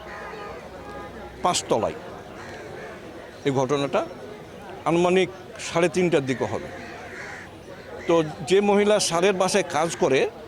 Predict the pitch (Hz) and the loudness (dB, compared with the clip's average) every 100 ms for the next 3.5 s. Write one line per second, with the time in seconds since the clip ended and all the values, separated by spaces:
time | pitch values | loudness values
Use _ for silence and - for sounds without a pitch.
0 | - - - - - - 214 214 214 196 | -16 -18 -16 -14 -12 2 4 6 6 6
1 | 190 190 - 156 180 175 170 185 185 151 | 4 2 2 2 4 4 4 4 4 2
2 | 107 - 95 80 - - - - - - | -2 0 -4 -4 -8 -10 -12 -12 -12 -14
3 | - - - - - | -14 -16 -16 -12 -10